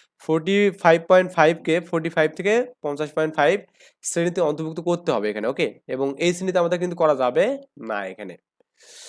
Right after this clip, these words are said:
এবার ভেবে বলো তো, পঞ্চাশ পয়েন্ট ফাইভ যেটা, এটাকে কোন শ্রেণীতে অন্তর্ভুক্ত করবে এখানে? অবশ্যই আমাদের কি এখানে পঞ্চাশ পয়েন্ট ফাইভ থেকে পঞ্চান্ন পয়েন্ট ফাইভ শ্রেণীতে অন্তর্ভুক্ত করতে হবে এখানে, তাই না? এই আর কি বিষয়াদি। তো আমরা নতুন যে সারিটা পাবো,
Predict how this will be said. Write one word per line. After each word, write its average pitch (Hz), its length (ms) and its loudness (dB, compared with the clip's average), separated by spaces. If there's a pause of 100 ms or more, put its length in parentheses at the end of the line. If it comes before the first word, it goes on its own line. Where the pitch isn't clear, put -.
(840)
এবার 190 220 10
ভেবে 185 220 6
বলো 190 180 6
তো, 202 200 2
পঞ্চাশ 180 400 -2
পয়েন্ট 185 520 2
ফাইভ 160 300 8
যেটা, 143 260 0
এটাকে 139 300 -2
কোন 165 200 -4
শ্রেণীতে 165 260 -4
অন্তর্ভুক্ত 147 340 -4
করবে 147 200 -2
এখানে? 165 320 -6
অবশ্যই 151 320 -2
আমাদের 165 200 0
কি 143 60 -10
এখানে 117 240 -6 (560)
পঞ্চাশ 151 360 0
পয়েন্ট 180 240 2
ফাইভ 160 260 4
থেকে 196 180 0
পঞ্চান্ন 160 380 0
পয়েন্ট 165 200 0
ফাইভ 160 180 2
শ্রেণীতে 170 320 -2
অন্তর্ভুক্ত 156 320 -2
করতে 156 180 -2
হবে 147 120 2
এখানে, 160 260 -4 (160)
তাই 170 120 0
না? 220 120 4 (680)
এই 175 140 4
আর 185 60 6
কি 180 120 2
বিষয়াদি। 165 400 2 (640)
তো 160 80 4
আমরা 175 100 8
নতুন 185 300 2
যে 208 80 -2
সারিটা 185 300 4
পাবো, 165 140 4